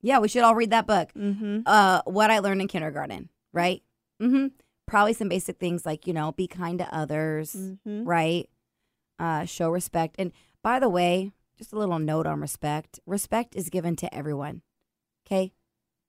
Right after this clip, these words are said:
Speaker 1: People don't deserve more respect than others. Everybody deserves respect.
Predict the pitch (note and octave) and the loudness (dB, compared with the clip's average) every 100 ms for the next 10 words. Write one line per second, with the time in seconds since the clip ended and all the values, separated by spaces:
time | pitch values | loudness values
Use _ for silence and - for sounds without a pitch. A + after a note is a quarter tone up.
0 | _ B3+ C#4 C4 B3 A3+ G#3 G#3+ F3 F3+ | _ -4 0 4 4 2 0 0 2 2
1 | F3+ F#3 E3+ - F3 - D#3+ D3+ - E3 | 4 2 0 -2 -4 -2 -4 -4 -8 -12
2 | - G#3+ G#3+ G3+ F3+ E3 D3+ - - D#3 | -2 2 4 2 2 0 0 -6 -8 -4
3 | D#3 D3+ - C#3+ - G#1+ - - | -4 -4 -6 -10 -8 -12 -14 -20